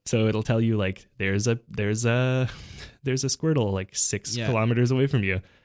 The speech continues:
Speaker 1: And if you really want that Squirtle, you're gonna go toward that Squirtle, right?"
Speaker 2: Yeah.
Speaker 1: And then you've walked six kilometers and you're exhausted
Speaker 2: Huh.
Speaker 1: and you've got a Squirtle.
Speaker 2: Well, six kilometers isn't that far.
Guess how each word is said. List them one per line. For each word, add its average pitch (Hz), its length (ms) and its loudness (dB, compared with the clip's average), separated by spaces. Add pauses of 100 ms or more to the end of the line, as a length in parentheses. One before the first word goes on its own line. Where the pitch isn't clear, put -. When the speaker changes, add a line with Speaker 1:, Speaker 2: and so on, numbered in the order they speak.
(120)
Speaker 1:
And 104 120 -4
if 95 100 -4
you 110 60 2
really 107 180 2
want 117 140 2
that 110 140 0
Squirtle, 117 360 2
you're 98 100 -4
gonna 98 200 0
go 95 180 0
toward 98 240 -2
that 98 160 -4
Squirtle, 110 340 -2
right?" 101 160 0 (200)
Speaker 2:
Yeah. 135 240 0
Speaker 1:
And 110 100 2
then 113 80 2
you've 107 140 2
walked 113 240 0
six - 240 -2
kilometers 90 500 -4
and 95 100 -4
you're 92 100 -2
exhausted 95 460 -4
Speaker 2:
Huh. 185 300 2
Speaker 1:
and 110 140 -6
you've 104 100 -8
got 95 140 -4
a - 20 -2
Squirtle. 113 360 -4 (320)
Speaker 2:
Well, 131 160 -6 (560)
six - 260 -14
kilometers 107 480 -14
isn't 101 220 -16
that 113 180 -20
far. - 240 -20